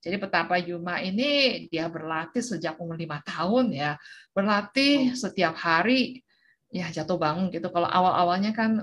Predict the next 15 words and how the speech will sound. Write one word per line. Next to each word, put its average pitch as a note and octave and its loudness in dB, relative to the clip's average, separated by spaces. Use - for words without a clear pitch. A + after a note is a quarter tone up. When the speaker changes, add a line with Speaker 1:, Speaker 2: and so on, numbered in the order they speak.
Speaker 1:
masih F3+ -8
kurang E3+ -2
stabil D#3 -2
gitu, E3 -2
tau-tau G3 4
jatuh G#3+ 4
gitu F3+ -4
ya. E3 0
Speaker 2:
Hmm. C4+ -8
Speaker 1:
Berlatih F3+ 0
gitu, B3+ 6
meluncur G#3+ 2
di G3 0
atas, G3+ -4
eh, F#3+ -2